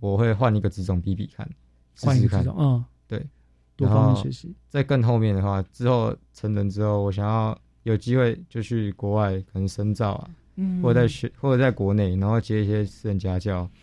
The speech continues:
Speaker 2: 嗯。
Speaker 1: 然后接一些 case，然后工作。啊，深造的部分就是可能钻研更多的语言，像 C 啊、C加加、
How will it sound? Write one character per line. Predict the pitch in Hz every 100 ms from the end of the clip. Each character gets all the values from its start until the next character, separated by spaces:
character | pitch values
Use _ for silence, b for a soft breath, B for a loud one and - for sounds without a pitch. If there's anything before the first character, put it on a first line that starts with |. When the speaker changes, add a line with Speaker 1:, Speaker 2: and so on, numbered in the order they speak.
| b _
Speaker 2:
嗯。 | 156 135
Speaker 1:
然 | 110
后 |
接 | 107 104
一 |
些 | 104
case， | 104 92 - - _ _ _ _ -
然 | 98
后 | 98
工 | 98
作。 | 98 95
啊， | 120 127
深 | 135
造 | 135 135
的 | 120
部 | 127
分 | 117 113 101 - _ _ -
就 |
是 | 107 113 104 -
可 | 101
能 | 101 101
钻 | - 123
研 | 107
更 | 107 110
多 | 107
的 | 104
语 | 101
言， | -
像 | 92 107
C | 95 - 98
啊、 | 101 95 95
C | 95 101
加 | 104 101
加、 | 98 95 98 98